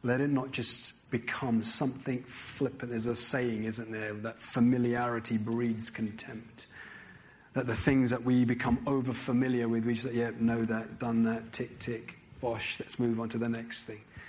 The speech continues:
But marvel, ponder, reflect upon what occurred, because it was the pivotal point in all history. In fact, Christianity, it either stands or falls based upon what took place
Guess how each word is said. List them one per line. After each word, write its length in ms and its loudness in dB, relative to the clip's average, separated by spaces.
But 220 0
marvel, 640 2
ponder, 680 0
reflect 920 -4
upon 320 -4
what 260 0
occurred, 540 -6
because 380 -8
it 200 -6
was 440 -4
the 100 -4
pivotal 680 -2
point 420 -4
in 120 -2
all 180 -4
history. 680 -4
In 100 0
fact, 340 -6
Christianity, 880 -4
it 80 -8
either 260 -4
stands 680 0
or 160 -4
falls 680 -2
based 540 0
upon 280 -4
what 280 -4
took 300 -8
place 500 -4